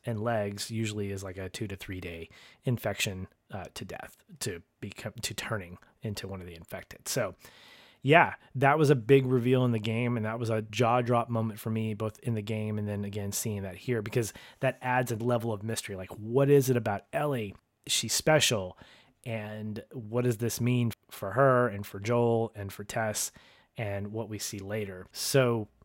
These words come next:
that's kinda where the episode leaves us. There's this one moment at the end as they're taking off to the next episode,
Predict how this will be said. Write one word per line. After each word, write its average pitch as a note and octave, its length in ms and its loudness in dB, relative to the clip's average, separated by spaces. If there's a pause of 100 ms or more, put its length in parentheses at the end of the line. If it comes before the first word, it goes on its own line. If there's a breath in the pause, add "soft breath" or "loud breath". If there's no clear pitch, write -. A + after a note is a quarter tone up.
(120)
that's B2+ 260 6
kinda F#3+ 360 4
where C#3+ 280 6
the B2+ 140 2
episode A#2+ 440 0
leaves C3 220 4
us. G#2+ 80 -2
There's G#2+ 160 -2
this A2 160 -4
one C#3 300 4
moment C3 260 6
at G#2 80 -2
the - 140 -8
end A#2 300 0
as G2+ 120 -6
they're A#2+ 100 0
taking A#2 320 -2
off A2 180 0
to A#2 100 -4
the G#2 60 -2
next G#2 260 -4
episode, A2+ 500 0